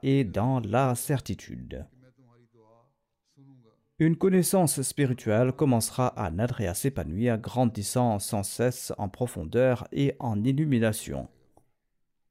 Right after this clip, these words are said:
La Marifa Tarma, la gnose parfaite, continuera à naître et à progresser, dit le Messie premier alayhi salam.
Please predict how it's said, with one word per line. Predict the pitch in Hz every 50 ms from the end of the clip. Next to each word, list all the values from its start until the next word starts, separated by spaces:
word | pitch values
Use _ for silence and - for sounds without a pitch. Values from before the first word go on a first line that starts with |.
| _ _ _ _ _ _ _ _ _ _ _ _ _ _ _ _ _ _ -
La | 127 104 98
Marifa | 110 139 143 135 135 123 - 117 -
Tarma, | - - 165 127 104 95 90 98 120 135 135 135 - _ _ _ _ _ - -
la | 127 117 110
gnose | 110 123 143 156 131 - -
parfaite, | - 120 117 - - - 135 127 - -
continuera | - 147 147 143 - - 113 90 90 - - 82 113 127 131
à | - - 120 104 92
naître | 95 113 143 143 - - - -
et | - 135 110
à | 98
progresser, | - - 156 151 123 113 110 - - - - 73 73 76
dit | 76 - 107 90
le | 92 87
Messie | 90 95 - - 131 123
premier | - - 98 87
alayhi | 76 73 73
salam. | - - 90 69 64 60 60 -